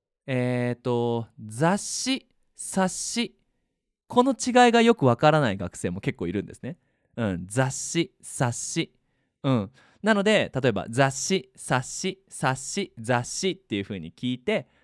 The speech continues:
わかれば、ツーステップ目はオッケー。で、ラストステップは、自分が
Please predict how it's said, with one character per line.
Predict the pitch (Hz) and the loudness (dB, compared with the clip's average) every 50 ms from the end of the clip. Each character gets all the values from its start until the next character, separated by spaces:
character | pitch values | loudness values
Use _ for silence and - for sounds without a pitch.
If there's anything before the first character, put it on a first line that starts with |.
| _ _ _ _ | _ _ _ _
わ | - 165 208 | 4 4 6
か | - 302 320 | 8 8 8
れ | 320 240 | 8 8
ば、 | 214 254 233 - - - _ _ _ _ _ _ - | 6 6 4 4 0 -6 _ _ _ _ _ _ -10
ツ | - - 175 | -4 0 2
ー | 160 151 | 2 2
ス | - | 4
テ | - 156 | 4 2
ッ | - | 2
プ | - 143 | 2 2
目 | 147 196 | 2 2
は | 233 208 - - | 2 2 2 2
オ | 120 110 | 0 0
ッ | - _ | 0 _
ケ | - 87 - - _ _ _ _ _ | -10 -10 -10 -12 _ _ _ _ _
ー。 | 202 | 0
で、 | 269 285 240 - - _ _ _ - | 2 2 2 0 -6 _ _ _ 2
ラ | 139 170 196 214 | 4 4 4 4
ス | 202 - - | 2 -2 -2
ト | - 254 254 | 0 0 0
ス | - - | 0 0
テ | - 262 | 0 0
ッ | 262 | 0
プ | - _ _ - 233 | 0 _ _ 2 4
は、 | 240 262 277 262 - _ _ _ _ _ _ _ _ _ - | 6 6 6 4 2 _ _ _ _ _ _ _ _ _ -8
自 | 120 - 170 165 | 0 4 4 6
分 | 147 170 170 165 165 170 | 6 6 4 4 4 2
が | 196 233 240 165 123 | 4 4 4 4 0